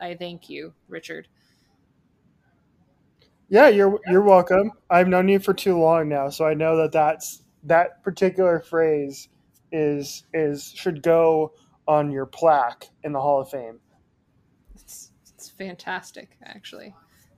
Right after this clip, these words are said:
Speaker 1: It's beautiful. It's music to my ears.
Speaker 2: <laughs> So shout out to Breakfast Republic for coming up with that.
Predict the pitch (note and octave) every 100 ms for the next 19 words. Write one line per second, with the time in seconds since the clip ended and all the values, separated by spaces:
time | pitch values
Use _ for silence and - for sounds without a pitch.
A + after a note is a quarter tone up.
0 | _ - _ _ _ G3+ G3 F#3 E3 D#3+
1 | - G#3+ A3+ A#3+ B3 C4 - - G#3 F#3
2 | D#3+ E3+ D3+ F3 - - _ _ _ -
3 | - - D#3+ - - - F#3+ - - -
4 | F#3 - F#3 - F#3 _ _ _ _ _
5 | _ _ _ - - - - F3+ F3 -
6 | G3+ A3 A3 G#3 G3 D#3+ F3+ F3+ F#3+ -
7 | E3 D3+ E3 D#3 C#3+ - D3+ D#3+ D#3 D3
8 | D3 C#3+ C3+ B2+ -